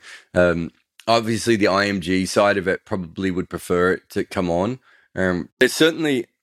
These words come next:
I think if you follow the I P L now, you could see where the bloggers, the tweeters, the YouTube creators are starting, um, to do that. But then you go back to Cricinfo or Cricbuzz, which are still the,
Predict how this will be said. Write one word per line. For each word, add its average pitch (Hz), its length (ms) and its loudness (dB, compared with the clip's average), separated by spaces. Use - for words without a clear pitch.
I - 80 -4
think 147 120 -6
if 135 120 0
you 135 80 0
follow 113 240 2
the 110 160 0
I 92 80 0
P 95 160 -6
L 87 80 -2
now, 85 320 -2
you 92 180 -6
could 85 160 -4
see 92 460 0
where 85 220 2
the 78 100 -8
bloggers, 85 520 -2
the 85 80 -6
tweeters, 82 640 -4
the 69 200 -4
YouTube 92 360 -2
creators 76 560 0
are 76 100 -8
starting, 92 640 0
um, 82 220 -2
to 87 140 -6
do 85 180 2
that. 80 240 2
But 92 180 0
then 104 160 0
you 104 60 0
go 104 100 6
back 92 220 2
to - 80 -14
Cricinfo 87 420 -4
or 82 60 -2
Cricbuzz, 85 680 -4
which 101 180 -4
are 87 120 2
still 92 340 2
the, 80 260 0